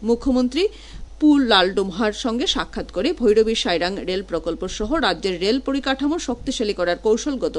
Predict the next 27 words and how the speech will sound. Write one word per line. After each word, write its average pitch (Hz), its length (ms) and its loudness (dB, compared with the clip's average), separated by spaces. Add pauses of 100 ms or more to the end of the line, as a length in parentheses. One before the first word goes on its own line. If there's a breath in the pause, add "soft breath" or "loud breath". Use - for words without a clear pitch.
(120)
পদক্ষেপ 208 460 -6
নিয়ে 254 180 0
আলোচনা 139 320 -4
করেন। 131 260 -6 (500 loud breath)
এছাড়া 359 240 2 (100)
ভৈরবী 220 320 4 (100)
সাইরাং 202 280 0 (140)
রেলপথ 196 320 0 (120)
চালু 170 260 0
হলে 226 160 0 (120)
রাজ্যের 175 300 0 (340 loud breath)
রাজধানী 202 440 0 (220)
আইজল 220 300 4 (400 loud breath)
সরাসরি 311 520 0
দেশের 220 360 2
রেল 247 140 6 (100)
মানচিত্রে 277 380 0 (100)
প্রবেশ 185 340 0
করার 190 280 -4
পাশাপাশি 180 480 -6 (180)
এই 190 140 0
প্রকল্প 226 360 0 (480 loud breath)
রাজ্যের 185 360 0
বাণিজ্য, 226 320 2 (180)
পর্যটন 240 420 0 (100)
সহ 254 120 -2 (180)
সামাজিক 208 360 -2